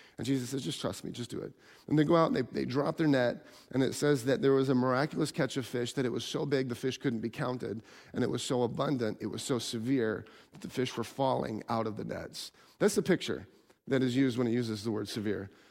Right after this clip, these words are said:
So it's this idea of overabundance, that there's so much suffering and hardship that these believers in Thessalonica are experiencing because of Jesus, because of their faith in Jesus. And he says that in the midst of it,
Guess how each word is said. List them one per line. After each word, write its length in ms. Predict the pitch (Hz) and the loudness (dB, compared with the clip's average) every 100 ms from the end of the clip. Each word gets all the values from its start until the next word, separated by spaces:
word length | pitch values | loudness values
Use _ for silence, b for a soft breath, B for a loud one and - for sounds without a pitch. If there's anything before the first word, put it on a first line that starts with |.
| B | B
So 120 | - | 2
it's 120 | 170 170 | 2 4
this 260 | 175 156 - | 4 2 0
idea 460 | 147 147 156 165 143 | 0 2 4 4 4
of 260 | 131 127 - | 4 0 0
overabundance, 1080 | 165 151 147 127 120 113 113 110 - - - _ _ _ _ _ | 2 4 4 2 2 2 0 -2 -6 -10 -12 _ _ _ _ _
that 100 | - | -4
there's 180 | 143 143 | -2 -2
so 180 | - 160 | 2 4
much 220 | 165 147 | 4 2
suffering 480 | - 139 139 151 143 | 2 0 0 0 0
and 80 | 127 | 0
hardship 520 | 123 131 135 143 143 | 0 0 0 -2 -2
that 160 | 120 127 | -4 -2
these 260 | 131 120 - B - | -2 -2 -10 B -2
believers 440 | 123 135 131 127 | 2 4 4 0
in 60 | 131 | 0
Thessalonica 640 | 131 123 123 127 131 135 | 0 0 -2 2 0 0
are 80 | 120 | -4
experiencing 500 | - - 127 117 123 | -4 -2 -2 0 -2
because 260 | 107 127 | 0 -2
of 100 | 127 | -2
Jesus, 480 | 120 107 107 - - | -2 -2 -4 -8 -6
because 300 | 120 120 127 | -4 0 0
of 120 | 127 | 0
their 80 | 120 | -2
faith 240 | 110 120 | 0 -2
in 80 | 127 | 0
Jesus. 500 | 110 107 92 - - - b b b b b b | -4 -4 -6 -12 -16 -20 b b b b b b
And 80 | |
he 60 | 165 | 2
says 180 | 180 180 | 4 4
that 160 | 185 | 4
in 80 | - | 4
the 80 | 190 | 4
midst 300 | 185 208 - | 4 2 0
of 100 | 127 | 0
it, 160 | 123 | -2